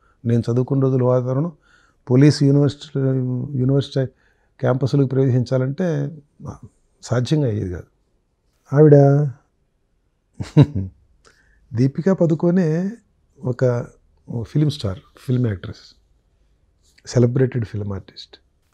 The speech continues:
ఆమె ఒక పని చేసిందనుకోండి, బయట ఈ ఫిల్మ్ ఆర్టిస్టులు మనకి,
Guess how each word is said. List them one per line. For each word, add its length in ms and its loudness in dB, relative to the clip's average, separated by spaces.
ఆమె 120 4
ఒక 140 4
పని 180 2
చేసిందనుకోండి, 880 -4
బయట 540 -4
ఈ 120 -4
ఫిల్మ్ 280 2
ఆర్టిస్టులు 680 -6
మనకి, 440 -2